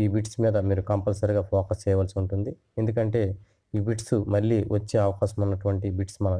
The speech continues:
ఈరోజు డిస్కస్ చేయబోతున్నాం. So this channel is most useful to the students who are preparing for competitive exams.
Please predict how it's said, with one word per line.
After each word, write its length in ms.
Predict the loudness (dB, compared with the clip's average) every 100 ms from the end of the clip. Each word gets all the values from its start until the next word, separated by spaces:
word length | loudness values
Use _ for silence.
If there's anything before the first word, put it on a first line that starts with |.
| 0
ఈరోజు 220 | 0 0 -2
డిస్కస్ 260 | -4 -4 -4
చేయబోతున్నాం. 520 | -2 -2 -4 -2 -4 -6 _ _ _ _ _ -2
So 80 | 2 2
this 120 | 0 0
channel 260 | 2 2 2 0
is 80 | 0 2
most 220 | 2 0 0
useful 300 | 0 0 -4 -2
to 60 | -2
the 80 | -2
students 400 | -2 -2 -2 -4 -10 -4
who 100 | 2 4
are 60 | 2 0
preparing 380 | 0 2 0 0
for 120 | 0 -2 -8 _ _ _ _ _ _ _ _ 0
competitive 460 | 0 0 0 0 0
exams. 340 | 0 -2 -2